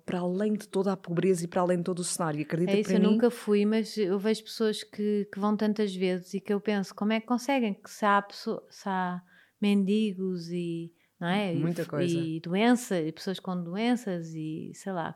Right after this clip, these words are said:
Speaker 2: coisas que já não, não nos passa pela cabeça na rua e como é, porque é que as pessoas dizem tão, tão bem da Índia? Onde, onde é
Speaker 1: Sabes
Speaker 2: que está
Speaker 1: que há
Speaker 2: a
Speaker 1: vinte
Speaker 2: magia?
Speaker 1: anos, eh, o contraste ainda era maior.
Speaker 2: Maior.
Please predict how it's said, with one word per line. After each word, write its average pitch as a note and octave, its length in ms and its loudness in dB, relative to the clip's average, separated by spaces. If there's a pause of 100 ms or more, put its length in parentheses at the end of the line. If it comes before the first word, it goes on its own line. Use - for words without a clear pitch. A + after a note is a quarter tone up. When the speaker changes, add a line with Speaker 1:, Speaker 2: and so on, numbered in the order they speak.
Speaker 2:
coisas F3 320 -8
que - 80 -20
já F#3+ 100 -2
não, F#3+ 300 -2
não F#3 560 -4
nos G3+ 160 2
passa G3+ 280 0
pela G3 180 0
cabeça F#3+ 500 0 (380)
na G3 200 8
rua G3+ 480 6
e E3+ 440 0 (320)
como G#3 180 4
é, A3+ 60 6
porque - 240 -2
é - 20 0
que B3+ 120 2
as B3 60 2
pessoas B3+ 280 4
dizem B3+ 320 4 (220)
tão, C4+ 360 6 (160)
tão C4+ 200 6
bem C4+ 260 8
da C4+ 120 6
Índia? A3+ 460 6 (120)
Onde, G3 240 -2
onde G#3+ 260 4
é B3 60 8
Speaker 1:
Sabes - 80 -4
Speaker 2:
que - 80 6
está - 0 -
Speaker 1:
que B3+ 60 10
há - 20 10
Speaker 2:
a B3+ 40 8
Speaker 1:
vinte B3+ 180 10
Speaker 2:
magia? A#3+ 360 6
Speaker 1:
anos, F3 480 -2 (160)
eh, D#3 320 -6
o - 240 -12
contraste D#3+ 540 0
ainda D#3+ 140 2
era D#3+ 300 0
maior. D#3+ 380 6
Speaker 2:
Maior. E3 200 0